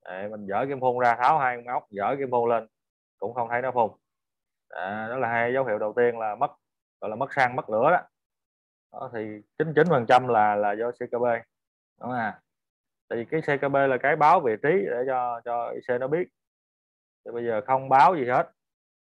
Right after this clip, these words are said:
không cho biết vị trí nào, vị trí trên hết thì I C bó tay. I C không thể nào mà, mà đánh xa, đánh lửa vào phun xăng bừa được. Không có một vị trí gì báo lên. À.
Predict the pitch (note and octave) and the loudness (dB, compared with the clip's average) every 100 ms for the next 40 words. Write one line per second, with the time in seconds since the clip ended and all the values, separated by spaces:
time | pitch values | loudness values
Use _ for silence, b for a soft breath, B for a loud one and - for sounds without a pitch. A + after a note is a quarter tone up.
0 | _ B2 C3 B2+ C3+ E3 A#2+ G#2+ C#3+ D3 | _ -10 -6 -4 -2 -4 -6 -4 -4 -4
1 | A#2+ G#2+ A#2+ C#3+ B2+ C3 C#3 B2+ C#3 D#3+ | -4 -4 -4 -4 -4 -2 0 2 0 -2
2 | - A2 G#2 A2+ A#2 B2 A#2+ B2+ C3 C#3+ | -8 -12 -10 -10 -2 0 0 0 0 4
3 | B2 A2+ _ _ _ _ _ _ _ - | 2 0 _ _ _ _ _ _ _ -12
4 | A#2+ B2 A#2 A2+ A#2 B2 G#2 G#2+ G2+ G2 | -4 -2 -2 -4 -4 -4 -4 -6 -6 -8
5 | F#2+ F#2+ G2 G2 A#2 C3+ C3 B2 C3+ G#2 | -10 -10 -12 -10 -10 -2 0 2 4 6
6 | B2+ A#2 A#2 A#2 A#2 A2+ A2 G2 G2 - | 6 4 2 -2 -2 2 4 4 4 0
7 | _ _ _ _ _ C3 D3 E3+ C3 A2+ | _ _ _ _ _ -4 -2 -2 -4 -2
8 | A#2 A#2 F3+ E3 A#2+ D#3 D3+ B2 _ - | -2 0 2 2 2 4 4 0 _ -8
9 | G#2 A2 | -4 -4